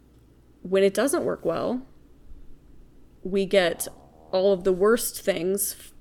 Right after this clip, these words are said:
that the s-, ranch dogs can have too, but kind of amplified. Um, and again, the,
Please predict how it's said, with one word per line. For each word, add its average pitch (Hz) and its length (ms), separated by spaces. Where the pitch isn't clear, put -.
that 185 240
the 180 80
s-, 180 260
ranch 196 340
dogs 175 320
can 175 200
have 165 280
too, 208 280
but 190 200
kind 214 220
of - 80
amplified. - 760
Um, 165 640
and 202 140
again, 196 720
the, 180 760